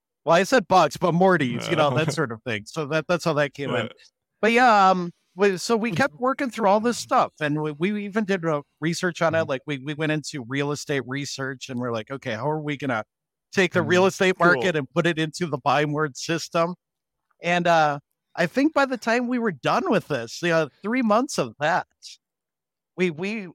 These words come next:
Speaker 2: Mm-hmm.
Speaker 1: knew each other so well that we're, we were able to finish each other's sentences, and that, that helped a lot,
Speaker 2: Ah, that's
Speaker 1: yeah.
Speaker 2: cool.
Speaker 1: So when
Speaker 2: Mm-hmm.
Speaker 1: it actually came down to the writing, we, we started writing together, and, uh,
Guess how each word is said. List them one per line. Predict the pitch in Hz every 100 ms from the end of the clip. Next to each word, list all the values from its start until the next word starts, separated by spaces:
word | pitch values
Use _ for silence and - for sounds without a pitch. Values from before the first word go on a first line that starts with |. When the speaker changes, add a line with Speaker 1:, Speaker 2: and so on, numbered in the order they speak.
| _ _
Speaker 2:
Mm-hmm. | 139 131
Speaker 1:
knew | 208 254 262 269 247 - _ -
each | 185 -
other | 196 180 170
so | - 190 185
well | 131 117 170
that | 160 131
we're, | 139 135 120
we | 143
were | 143 143
able | 139 147
to | 120
finish | - 147 147 127
each | 143
other's | 143 127
sentences, | - 131 127 113 - 95 - 127
and | 127
that, | 135 123
that | 147 120
helped | 127 87 - _ _ _
a | 127
lot, | 131 135 143 127 113
Speaker 2:
Ah, | 113 113 107 104
that's | 104
Speaker 1:
yeah. | 107
Speaker 2:
cool. | 101 101 107 _ _ _ _
Speaker 1:
So | - 202
when | 196
Speaker 2:
Mm-hmm. | 214
Speaker 1:
it | 180
actually | 196 202 254
came | - 214
down | 196 202
to | - 160
the | 131
writing, | 120 131 131 101 87 _ _ _ _ _ _ _ _
we, | 160
we | 151 160
started | 185 170
writing | 156 170 175 165
together, | 147 143 143 120 98 104 147 _ _ _ 143
and, | 147 143
uh, | 135 131 123